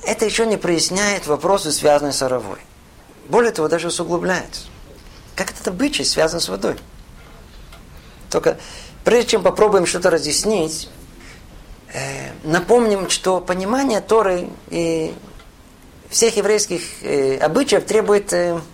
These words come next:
абстрактного мышления. Ведь вот тут, в этом мире, мы видим странный церемониал. Но если только поймём, что за ним стоит с точки зрения духовной, то странность моментально уйдёт. Ведь связь между материальным следствием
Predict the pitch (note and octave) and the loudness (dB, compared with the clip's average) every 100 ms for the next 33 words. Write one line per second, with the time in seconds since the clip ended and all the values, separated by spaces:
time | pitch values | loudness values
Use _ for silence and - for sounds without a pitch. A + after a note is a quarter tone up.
0 | - - - - - F#3+ G3 F#3 F3+ E3+ | -20 -12 -8 -6 -6 -4 -4 -2 -2 -2
1 | F3 F3 - - - - - - - - | -2 -4 -6 -16 -18 -20 -20 -20 -20 -20
2 | - - - F3 - D#3 G#3+ A3 - - | -20 -10 -2 -2 0 2 2 2 -12 -2
3 | A3+ A#3+ A3 A3 G3+ D#3 B2+ C#3+ - E3+ | 2 4 4 6 4 4 2 0 -4 -2
4 | F#3+ A#3 C#4 C#4+ B3 - C4 C4 - C4 | 0 2 2 2 2 4 4 2 0 0
5 | B3+ C#4+ D#4 F#3 - - - A3 - - | 2 4 4 2 -2 -16 -20 -18 -16 -14
6 | - - - C#3+ B3 B3 A3 G#3 G3 F3 | -16 -14 -2 0 2 2 0 0 0 2
7 | F3 A3 F3 D#3+ - G#3 F3+ F3+ F3 - | 2 2 0 -4 0 2 2 0 0 2
8 | D#3+ F3 A#3+ F3 - - - - - - | 2 2 0 -2 -6 -12 -14 -20 -20 -10
9 | - F3 - C#3+ F3 F3+ E3+ D#3 - A3+ | -4 -2 -2 0 2 2 0 -2 2 4
10 | D#4 E3+ G#2+ - - - - - - C3+ | 4 0 -4 -12 -20 -20 -20 -10 -6 0
11 | F3+ F#3 G#3 - C#3 C3 C#3 C#3+ D#3 G3 | 2 2 0 -4 -6 -4 -2 -2 -2 -6
12 | G3+ - - - - - - - - D#3 | -8 -10 -16 -20 -20 -16 -14 -14 0 0
13 | D#3+ F3+ A#3+ B3+ G#3 G#3+ F3 F#3 F#3 F#3 | 2 2 4 4 2 0 0 0 0 0
14 | F#3+ A3+ A3+ G3+ F3+ G3+ A3 A3 E3+ D3+ | 2 2 2 -2 0 2 2 2 0 0